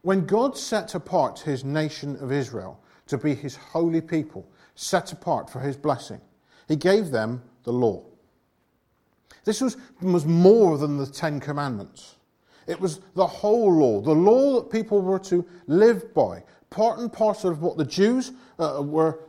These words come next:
were, were living by. It was the law surrounding what animals the people were and weren't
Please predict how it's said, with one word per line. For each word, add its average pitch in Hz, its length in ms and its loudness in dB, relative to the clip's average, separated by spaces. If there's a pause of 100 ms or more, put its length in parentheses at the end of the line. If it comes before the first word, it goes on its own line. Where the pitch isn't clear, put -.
were, 139 180 0
were 131 180 2
living 196 460 4
by. 110 340 -2 (260)
It 180 100 -2
was 175 120 -2
the 196 100 4
law 220 320 6
surrounding 165 600 -2
what 180 200 2
animals 190 400 0
the 135 80 -10
people 147 300 -6
were 147 320 0
and 143 120 -6
weren't 151 260 -4